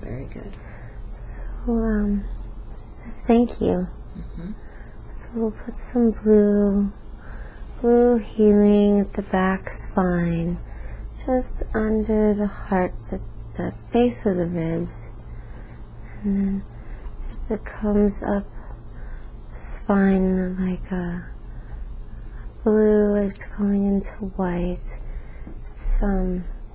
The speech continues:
Speaker 2: very cooling. It's okay.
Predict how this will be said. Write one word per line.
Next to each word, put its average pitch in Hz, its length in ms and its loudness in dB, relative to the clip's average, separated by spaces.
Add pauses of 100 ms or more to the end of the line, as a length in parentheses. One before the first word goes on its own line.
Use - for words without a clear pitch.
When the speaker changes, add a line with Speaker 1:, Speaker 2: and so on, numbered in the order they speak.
(600)
Speaker 2:
very 226 280 6
cooling. 185 1700 4 (800)
It's - 200 -8
okay. 180 1200 0